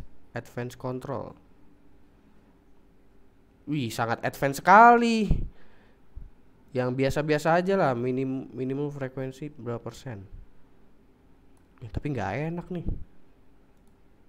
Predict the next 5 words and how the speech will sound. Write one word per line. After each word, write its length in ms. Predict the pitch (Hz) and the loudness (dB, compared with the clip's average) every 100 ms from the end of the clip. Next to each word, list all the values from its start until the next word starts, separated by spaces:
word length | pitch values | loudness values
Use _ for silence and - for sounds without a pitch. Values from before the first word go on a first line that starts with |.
| - - - - - - - - - - - - - _ _ _ - - - _ - - - - - | -20 -20 -20 -20 -20 -20 -20 -20 -20 -20 -20 -20 -20 _ _ _ -20 -20 -20 _ -20 -20 -20 -20 -16
Dia 160 | 127 147 | -8 -6
nggak 160 | 131 110 | -4 -6
ada 40 | |
profil-profil 600 | 107 107 113 113 104 107 | -6 -6 -6 -6 -8 -6
lain 260 | 95 107 | -6 -6